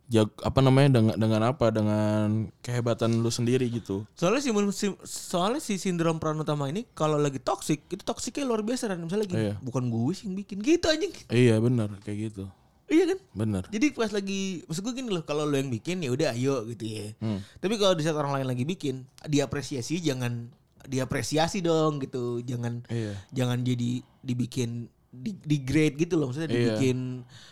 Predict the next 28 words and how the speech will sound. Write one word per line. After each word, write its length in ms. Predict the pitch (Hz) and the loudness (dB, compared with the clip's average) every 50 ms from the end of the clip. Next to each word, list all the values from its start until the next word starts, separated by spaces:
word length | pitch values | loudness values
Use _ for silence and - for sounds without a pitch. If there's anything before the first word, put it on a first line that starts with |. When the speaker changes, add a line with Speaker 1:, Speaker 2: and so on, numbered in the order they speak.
| - _ _ _ | -20 _ _ _
Speaker 2:
eh, 500 | - 123 123 120 123 120 120 117 117 120 - | -2 0 0 2 2 2 2 2 0 0 0
lu 260 | - 139 165 160 - - - | 0 2 2 2 0 -2 -6
didemotivika-, 1000 | - 98 127 120 120 120 117 120 120 113 113 113 110 117 110 120 - 131 113 - | -14 -8 -2 0 2 2 4 4 2 2 2 0 -2 -4 -6 -4 -6 -6 -6 -6
didemotivasi 1000 | - 135 120 120 117 117 117 120 120 113 110 110 - 123 120 160 156 160 - - | -4 -2 2 2 4 4 4 2 2 2 0 -2 -4 -4 -2 -2 -2 -2 -2 -4
apa 160 | 156 - - | -6 -6 -8
segala 280 | 135 - 123 127 120 120 | -10 -6 -2 -2 0 0
Speaker 1:
Iya. 80 | 110 - | 0 0
Speaker 2:
macam, 260 | 165 170 160 - 143 | -2 -2 -2 -4 -4
jangan 220 | 135 127 123 123 120 | -4 -4 -4 -6 -6
kayak 180 | 117 107 107 - - | -6 -8 -6 -4 -2
gitu. 260 | 165 185 170 - 127 123 131 117 | -2 -2 -2 -4 -6 -6 -6 -10
Tapi 360 | 110 - 117 131 180 - - - _ | -12 -12 -10 -10 -10 -10 -10 -14 _
kalau 420 | - - 156 160 160 160 160 160 | -4 -2 0 0 0 0 0 -2
gue 200 | 165 160 151 156 156 | -4 -4 -2 -2 0
lihat 180 | 160 160 156 - | 0 -2 -2 -2
sindrom 380 | - - 160 151 143 151 147 | -4 -4 -4 -2 -2 -2 -2
itu 140 | 156 - 285 | -2 -4 -6
bener, 260 | 175 - 156 151 156 | -6 -6 -8 -10 -10
kayaknya 240 | - - 156 170 180 | -10 -10 -8 -8 -8
akibatnya 340 | 165 - 143 123 127 123 - | -8 -6 -6 -6 -6 -6 -8
tuh 140 | - 156 135 | -10 -10 -10
banyak 180 | 127 131 123 - _ - | -10 -10 -12 -16 _ -12
yang 100 | 123 123 | -10 -10
kayak 160 | 117 120 117 | -8 -8 -8
gitu 120 | 127 135 - | -10 -10 -12
tuh. 120 | - - 139 _ _ | -14 -18 -18 _ _
Speaker 1:
Hmm. 300 | - 127 127 123 107 113 110 - - - - - - - - - - - - - - - _ _ _ | -4 -4 -2 -2 -2 -4 -8 -10 -14 -20 -20 -20 -20 -20 -20 -20 -20 -20 -20 -20 -20 -20 _ _ _
Oke. 320 | - - 151 180 202 175 | 0 0 2 2 2 0